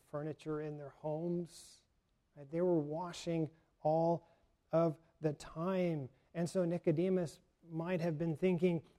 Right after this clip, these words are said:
"Well, then I'll double down on my washing.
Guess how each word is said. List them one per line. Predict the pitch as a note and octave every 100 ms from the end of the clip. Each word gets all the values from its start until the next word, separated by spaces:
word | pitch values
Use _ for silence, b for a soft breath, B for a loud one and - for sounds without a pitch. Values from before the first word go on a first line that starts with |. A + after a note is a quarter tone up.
| b
"Well, | D#3+ F#3+
then | G#3 G3+
I'll | G3+
double | F3+ D3+ A3+ B3
down | G3+ E3 B3+ C#4+ D4+ G#3 D#3+
on | D#3 D3+ D3
my | D3 C#3+
washing. | C3+ C3+ C#3 - D3 A#2